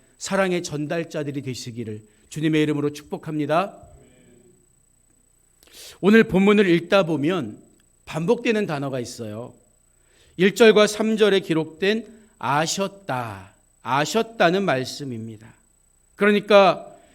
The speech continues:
예수님은 알고 사랑해 주시는데 제자들은 사랑을 받으면서도 그 사랑의 본질을 모르고 있는 거예요. 여러분, 우리가 누군가를 사랑할 때 힘이 들어도 그가 내 진심을 알아주면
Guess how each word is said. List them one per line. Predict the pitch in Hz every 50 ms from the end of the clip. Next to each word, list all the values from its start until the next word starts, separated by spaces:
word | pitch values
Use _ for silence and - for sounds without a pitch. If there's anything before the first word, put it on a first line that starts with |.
| _ _ _ _ _ _ -
예수님은 | 175 208 208 214 247 233 220 226 226 208 226 233 233 233 226 -
알고 | 135 156 170 196 214 220 220 240 247 240 240
사랑해 | 240 - - 240 247 247 233 226 220
주시는데 | 180 180 185 - - 185 165 160 156 151 147 180 190 208 214 - - - - _ -
제자들은 | - 175 160 196 208 202 185 196 185 208 208
사랑을 | - - 233 262 247 233 226 226 226 226 226
받으면서도 | 226 - 156 160 165 202 185 185 175 170 - 160 160 165 196
그 | - - 175 170
사랑의 | 170 - 185 196 202 190 190 196 196 196
본질을 | - 151 147 143 135 143 147 151 196 226 269 - - - - _ _ _ _ _ _ _ _
모르고 | - 120 139 147 160 156 160
있는 | 135 120 113 110
거예요. | 101 107 101 95 - _ _ _ _ _ _ _ _ _ _ _ _ _ _ _ _ _ _ _ _ _ _ _ _ _ _ _ _ _ _ -
여러분, | 151 180 202 190 175
우리가 | 170 180 185 180
누군가를 | 143 147 151 180 165 170 160 165 165
사랑할 | 165 - 185 196 202 190 165 143 - -
때 | - 117 113 123 131 120 117 - _ _ _ _ _ _ _ _ _ _
힘이 | - - - 269 277 285 254
들어도 | 170 175 151 139 127 120 151 180 170 135 104 - - - _ _ _ _ _ _ _ _ _ _
그가 | - - 196 208 233 214 180
내 | 202 202
진심을 | 202 - 180 190 - - 202 196 208 208
알아주면 | - 139 147 160 160 143 135 147 151 160 180 175 160 160 -